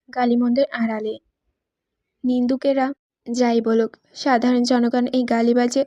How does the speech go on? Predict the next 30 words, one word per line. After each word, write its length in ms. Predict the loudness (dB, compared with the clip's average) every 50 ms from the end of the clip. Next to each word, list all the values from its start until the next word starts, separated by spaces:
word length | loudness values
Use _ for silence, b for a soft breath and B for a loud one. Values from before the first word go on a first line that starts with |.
| -4 _ _ _ _ _
তকমা 340 | -6 -6 -4 -4 -4 -4 -4
চাপিয়ে 360 | -2 0 -2 0 0 -2 -2
তার 260 | -2 -2 -2 0 0 0
মাঝে 320 | 0 -2 -2 -2 -2 -4
খুঁজে 400 | -4 -6 -6 -6 -4 -2 -2 -2
পায় 200 | -2 -2 -4 -6 -6 -10
এক 100 | -10 -6 -6 -4 -2
বিশ্বস্ত 440 | -2 -4 -2 0 -2 -2 -2 -2 -4
বন্ধুকে। 680 | -4 -2 -4 -4 -4 -4 -4 -4 -6 -6 -8 -8 -8 -10 _ _ _ _ _ _ _ _ _ _ _ _ _
তাই 200 | -4 -2 -2 0
তো 120 | 0 0 0
সব 140 | 0 -2 -2 -2
বিতর্ক 420 | -4 -4 -2 -2 -2 -2 0 -2 -2 -2
একপাশে 440 | -2 -4 -4 -2 -2 -2 0 0 0
ঠেলে 320 | 2 2 2 2 0 -2 -4 _ _ -8 -2
জনগণ 420 | 0 0 0 2 0 0 0 0 0
তাকে 240 | 0 -2 -2 0 0
নিজের 360 | 0 0 0 0 0 0 2
মানুষ 300 | 2 0 0 0 0 2
বলে 320 | 2 2 2 0 -2 -2
বুকে 320 | 0 0 0 0 -2 -4 -6
টেনে 260 | -4 -4 -2 -2 -2
নেয়। 200 | -2 -2 -4 -6 -8 _ _ _ _ _ _ _ _ _ _ _
তো 140 | -6 -4 -2
সে 160 | 0 0 0
যতই 320 | 2 2 0 2 2 0 0
ছলচাতুরি 680 | 0 0 0 0 0 0 0 0 0 2 2 2 0
করুক 420 | -2 -4 -4 -4 -2 -2 -4 -4
না 100 | -4 -4
কেন, 200 | -2 -2 -4 -4